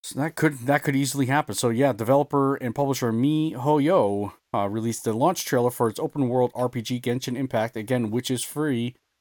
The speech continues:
Uh, it does have some sort of, it does have gacha mechanics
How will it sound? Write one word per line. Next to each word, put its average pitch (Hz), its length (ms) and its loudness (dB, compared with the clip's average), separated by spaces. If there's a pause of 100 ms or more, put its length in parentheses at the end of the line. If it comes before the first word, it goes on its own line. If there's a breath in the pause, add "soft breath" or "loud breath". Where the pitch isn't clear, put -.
(120)
Uh, 104 240 0
it 120 200 -4
does 139 200 2
have 131 220 2
some 127 160 -2
sort 131 220 0
of, 110 120 -2 (160)
it 117 140 -8
does 135 220 2
have 120 280 0 (140)
gacha 123 340 -2
mechanics 95 680 -10